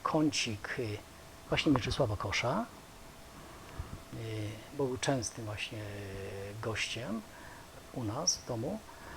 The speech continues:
y, i kącik mieszkańców wsi. Mieszka-, mieszkańców wsi, y, jesteśmy w trakcie zdobywania różnych zdjęć starych i zawodów, jakimi się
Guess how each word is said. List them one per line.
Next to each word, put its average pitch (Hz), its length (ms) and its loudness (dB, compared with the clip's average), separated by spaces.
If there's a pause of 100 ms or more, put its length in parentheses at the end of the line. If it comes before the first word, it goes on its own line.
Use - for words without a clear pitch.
(280)
y, 120 260 -2 (260)
i 254 220 10 (240)
kącik - 460 6
mieszkańców 214 840 8
wsi. - 220 0 (440)
Mieszka-, - 400 -4
mieszkańców 175 460 0
wsi, 170 500 -2 (500)
y, 117 240 -2 (800)
jesteśmy - 340 -2
w - 40 -8
trakcie 160 300 2
zdobywania 127 760 6 (320)
różnych 135 220 4
zdjęć 127 440 8
starych 104 560 2 (540)
i 131 200 2 (280)
zawodów, 151 580 8
jakimi 120 480 2
się 117 300 0